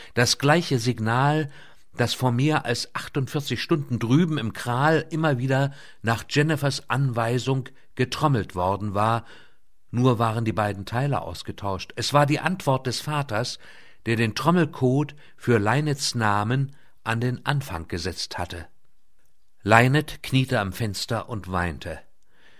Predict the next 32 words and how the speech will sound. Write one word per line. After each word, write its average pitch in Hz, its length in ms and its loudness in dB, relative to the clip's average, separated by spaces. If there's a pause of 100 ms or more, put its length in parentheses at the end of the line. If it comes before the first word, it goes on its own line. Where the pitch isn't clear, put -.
(240)
Jennifer 131 440 2
trat 101 260 -4
zu 120 160 -4
ihr 113 220 0
und 107 160 -6
sagte 110 380 -4
leise, 104 600 0 (880)
„Trommeln 95 720 -2
brauchen 113 400 0
keinen 82 380 -6
Strom, 82 440 -6
nicht 78 220 -10
wahr?“ 95 220 -4 (920)
Dann 117 420 -2
nahm 98 300 -2
sie 95 120 -4
Lynette 90 520 -4
in 104 140 -10
ihre 101 400 -6
Arme. 76 400 -10 (1040)
Die 113 80 0
Krankenschwester 156 760 0
hatte 139 160 0
einen 101 220 -2
Bleistift 107 560 0
und 117 180 -8
ein 117 140 -6
Stück - 260 -6
Papier 120 460 -2
besorgt, 92 640 -2
und 92 180 -10
Lynette 120 500 -2